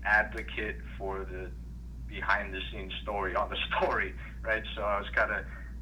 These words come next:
I remember contacting different media organizations to try to elicit coverage of this, 'cause I just thought it was so egregious, and I, um, you know, the Hartford Courant, uh, and, and some other Pointer and some other places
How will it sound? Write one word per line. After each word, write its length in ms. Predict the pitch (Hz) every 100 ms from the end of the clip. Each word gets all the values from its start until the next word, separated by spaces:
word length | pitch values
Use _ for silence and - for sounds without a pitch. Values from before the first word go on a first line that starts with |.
| -
I 60 | 107
remember 340 | 107 107 104
contacting 760 | - 113 107 - 107 - 117 104
different 320 | 107 107 107
media 340 | 104 101 107
organizations 840 | 101 98 98 98 95 98 95 98 - -
to 60 | 98
try 220 | 104 98
to 140 | 95 -
elicit 460 | 98 95 - - -
coverage 500 | - 98 113 95 92
of 160 | 90
this, 140 | 92 92 -
'cause 120 | 92
I 80 | 95
just 200 | 92 90
thought 160 | - 92
it 40 |
was 120 | 117 -
so 160 | 101
egregious, 500 | 95 - - 107 104 -
and 80 | -
I, 80 | - - - - - - - - 92
um, 380 | 92 87 - - - -
you 80 |
know, 260 | 90 92 92 -
the 220 | 92 -
Hartford 400 | - 98 - 98
Courant, 400 | - 101 101 98 - 95
uh, 40 |
and, 460 | 95 92 92 - - -
and 120 | -
some 140 | - 95
other 300 | 95 92 - - - -
Pointer 600 | 110 104 98 104 98 98
and 120 | 95 -
some 140 | 95
other 180 | 98 98
places 520 | 95 98 98 90 92